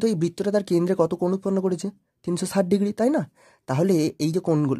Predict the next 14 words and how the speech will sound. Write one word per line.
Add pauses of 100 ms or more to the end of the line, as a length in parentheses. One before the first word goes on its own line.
ছটা
কোণ
আছে
এখানে,
এই
কোণটা, (460)
এই
কোণটা, (480)
এই
কোণটা, (760)
এই
কোণটা, (360)
এই
কোণটা